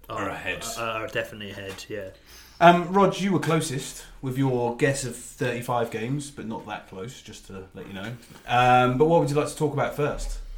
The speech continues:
Speaker 1: Wow. Um,
Speaker 2: There's been a lot of football.
Speaker 1: there has been a lot of football. It's hard to sort of pick one thing to talk about.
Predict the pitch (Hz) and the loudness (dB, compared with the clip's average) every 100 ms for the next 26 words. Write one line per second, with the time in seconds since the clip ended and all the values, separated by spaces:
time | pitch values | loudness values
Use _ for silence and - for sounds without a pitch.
0 | - - - - - - - 147 170 175 | -12 -14 -20 -6 -6 -6 -6 0 4 2
1 | - - - - - 156 185 185 190 190 | 0 -12 -20 -20 2 6 8 8 6 2
2 | 190 180 127 127 160 139 139 135 - - | 0 0 0 4 6 8 6 4 0 -4
3 | 127 - 170 190 190 170 139 127 117 - | -4 2 4 6 4 2 2 0 -2 -4
4 | 123 113 110 135 135 151 151 147 131 - | -6 -8 -8 -10 -2 2 2 0 -6 -6
5 | 120 - - - - 180 - 139 - - | -8 -10 -18 -20 -20 -18 -2 -2 -2 -4
6 | 131 123 120 117 117 117 - - - - | -2 -2 -2 -6 -8 -12 -20 -20 -18 -4
7 | 127 113 110 - 113 110 107 - - 139 | -2 -2 -6 -4 -2 0 -4 -8 -4 -4
8 | 143 135 113 107 | -2 -4 -4 -6